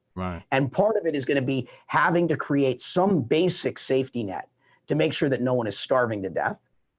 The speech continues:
Speaker 2: that everyone that has access to some form of
Speaker 1: But,
Speaker 2: shelter.
Speaker 1: but the problem is, the problem is, uh, at least from where I'm sitting,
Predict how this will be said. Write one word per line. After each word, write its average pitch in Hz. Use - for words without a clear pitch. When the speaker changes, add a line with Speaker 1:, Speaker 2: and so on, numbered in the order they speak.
Speaker 2:
that 135
everyone 151
that 135
has 131
access 139
to 117
some 196
form 120
of 98
Speaker 1:
But, 196
Speaker 2:
shelter. -
Speaker 1:
but 117
the 175
problem 214
is, 131
the 143
problem 170
is, 117
uh, 110
at 139
least 151
from 156
where 143
I'm 160
sitting, 107